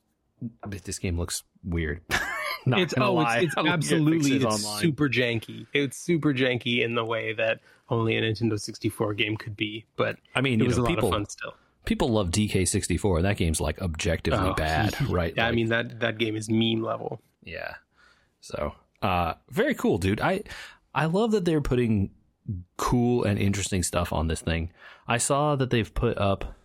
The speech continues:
Speaker 1: um, a bunch of the old Mario, N sixty-four Mario Party games.
Speaker 2: Yeah, I think I had seen that too.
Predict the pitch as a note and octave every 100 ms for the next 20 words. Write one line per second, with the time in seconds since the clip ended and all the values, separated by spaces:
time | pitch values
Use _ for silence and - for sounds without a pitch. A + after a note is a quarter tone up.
0 | _ - F#2 E2+ D#2+ D#2 G2+ F2+ G2+ G#2+
1 | F2+ F2 - E2+ F#2+ F2 D#2+ F2 G#2 -
2 | G2+ G2+ G2 A2+ G#2 G2+ F2 E2 G2+ A2+
3 | C#3 C#3 D3 D#3+ E3+ - _ _ _ _
4 | _ _ _ _ _ - F3 G3+ C#3 A#2
5 | E3+ E3 D#3 C#3 D#3+ C#3+ C3+ C3+ D#3 A2+
6 | A2